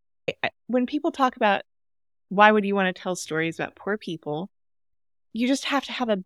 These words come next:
bigger imagination than just imagining the poor person you have in your head.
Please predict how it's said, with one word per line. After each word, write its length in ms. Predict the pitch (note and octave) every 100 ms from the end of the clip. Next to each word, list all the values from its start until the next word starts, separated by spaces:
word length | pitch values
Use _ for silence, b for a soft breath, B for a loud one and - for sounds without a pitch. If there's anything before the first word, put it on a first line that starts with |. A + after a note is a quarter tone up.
| -
bigger 320 | A#3 A3+ A#3+
imagination 880 | G3 F#3 F#3 F3+ E3+ D#3+ A3+ G3+ F#3
than 180 | F3 F3
just 220 | F3 -
imagining 720 | E3+ D#3 D#3+ F3 E3+ E3 D#3+
the 80 | E3
poor 240 | - E3+
person 640 | D#3+ E3+ E3 - D#3+ E3 -
you 140 | E3+
have 280 | E3 D#3+ D#3+
in 140 | D#3+
your 160 | D3 -
head. 560 | - - G#3+ D#3 D3+